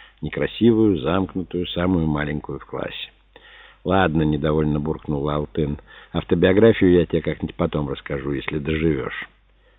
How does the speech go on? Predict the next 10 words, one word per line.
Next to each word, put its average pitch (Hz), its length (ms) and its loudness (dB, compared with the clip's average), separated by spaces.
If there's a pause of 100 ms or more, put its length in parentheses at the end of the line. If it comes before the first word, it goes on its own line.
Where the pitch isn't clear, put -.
(140)
Эта 76 200 -8
жёсткая 73 560 -2
ремарка 82 520 -2 (420)
вернула 87 420 2
Фандорина 87 600 2
из 82 160 -4
сентиментального 76 800 -4
настроения 80 680 -2
к - 120 -12
реальности. 62 640 -8